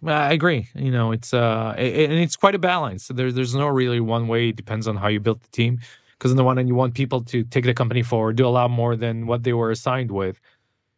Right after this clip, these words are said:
But then if they're successful, you're gonna tell, but at the end, if you're successful, you're gonna do a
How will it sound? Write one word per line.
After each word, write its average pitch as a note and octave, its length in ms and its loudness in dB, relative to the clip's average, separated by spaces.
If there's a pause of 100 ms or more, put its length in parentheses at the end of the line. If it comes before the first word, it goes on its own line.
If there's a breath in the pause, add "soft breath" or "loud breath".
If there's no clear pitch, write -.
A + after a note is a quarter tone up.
(120)
But C3+ 80 4
then C#3+ 160 8
if B2+ 80 2
they're C3+ 140 4
successful, E3+ 480 0
you're C3 80 -2
gonna B2+ 160 0
tell, C3+ 160 -2
but C3+ 160 2
at C3+ 100 -2
the D3+ 160 0
end, G#3+ 160 2
if G3+ 100 0
you're F3 120 0
successful, F3 440 -2
you're C#3+ 60 -2
gonna B2+ 160 0
do B2 160 2
a A#2 60 2